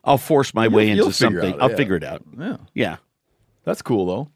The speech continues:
Speaker 2: I'm gonna get a copy of that.
Speaker 1: It's a
Speaker 2: 'Cause
Speaker 1: good,
Speaker 2: I
Speaker 1: I'll
Speaker 2: have,
Speaker 1: send
Speaker 2: I
Speaker 1: you
Speaker 2: have,
Speaker 1: one.
Speaker 2: I have two right now that land right in that zone.
Speaker 1: Oh my God, they'd love it. It's a, it's an adventure time traveling, uh, tale with the greatest premise ever. There's a strange Uncle Arthur who is the,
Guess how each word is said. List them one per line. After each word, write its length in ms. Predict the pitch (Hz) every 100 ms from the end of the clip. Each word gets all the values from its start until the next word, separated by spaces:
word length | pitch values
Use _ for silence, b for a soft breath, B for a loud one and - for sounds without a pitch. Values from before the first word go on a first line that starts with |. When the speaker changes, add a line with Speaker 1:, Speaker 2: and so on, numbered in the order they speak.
| _ _ _ -
Speaker 2:
I'm 60 |
gonna 120 | 160
get 100 | 123
a 40 | 123
copy 280 | 147 151 101
of 80 |
that. 180 | 85 76 -
Speaker 1:
It's 160 | 151
a 20 | -
Speaker 2:
'Cause 100 | 139
Speaker 1:
good, 60 |
Speaker 2:
I 20 | 156
Speaker 1:
I'll 20 | 156
Speaker 2:
have, 80 |
Speaker 1:
send 140 | 135 247
Speaker 2:
I 60 | 151
Speaker 1:
you 40 |
Speaker 2:
have, 200 | 185 104
Speaker 1:
one. 20 | 101
Speaker 2:
I 140 | 147
have 380 | 160 139 101 -
two 360 | - 190 139
right 200 | 107 110 107
now 160 | 131
that 80 | 104
land 320 | 95 107 104
right 120 | 98 98
in 80 |
that 180 | 95 85
zone. 300 | 95 117 95 -
Speaker 1:
Oh 160 | 277
my 140 | 208 101
God, 320 | 87 143 92
they'd 180 | 98 87
love 300 | 98 143 110
it. 160 | 71 -
It's 160 | 170 151
a, 100 | -
it's 160 | 196 208
an 80 | 196
adventure 560 | 165 180 220 - 208
time 340 | - 170 180 190
traveling, 720 | - 117 104 92 92 90 80 B B B
uh, 240 | 110 107 98 -
tale 340 | - 110 101
with 120 | 107
the 80 | 123
greatest 580 | 104 104 127 165 208 -
premise 540 | 147 143 127 - - -
ever. 340 | 120 101 85 87
There's 300 | - 110 101
a 200 | 107 107 B B B
strange 580 | - - 139 151 175 147
Uncle 300 | 135 139 120
Arthur 580 | - 117 135 117 98 98
who 260 | - 117 110
is 260 | 107 95
the, 420 | - 104 98 98